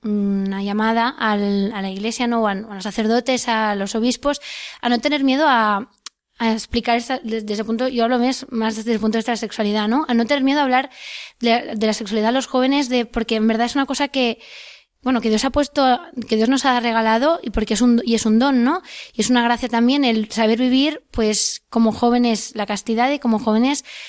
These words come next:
si Dios te llama al matrimonio o a tu vocación, pues saber vivir tu, la sexualidad en, en la vocación que Dios te llama, ya sea desde el celibato, desde vida matrimonial y conyugal, ¿no? Y es una cosa que los jóvenes actualmente estamos,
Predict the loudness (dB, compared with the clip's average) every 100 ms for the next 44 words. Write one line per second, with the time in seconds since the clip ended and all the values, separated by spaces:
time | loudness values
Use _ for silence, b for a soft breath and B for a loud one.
0 | B -10 -4 0 0 0 2 2 4 2
1 | 4 4 4 4 2 2 2 2 0 -4
2 | -4 -6 -2 -2 -2 B B B -6 -2
3 | 0 2 2 0 -6 -4 -4 -4 -2 0
4 | 2 0 2 2 2 0 0 0 2 0
5 | 0 0 0 2 2 0 0 -2 -2 0
6 | 0 0 -2 -4 -4 -2 0 0 2 0
7 | 2 -2 0 2 2 2 2 2 2 0
8 | 0 2 4 4 2 2 2 2 2 2
9 | 2 -2 B B B B B -2 0 0
10 | 0 -2 0 0 0 2 2 2 0 2
11 | 2 2 0 2 2 2 0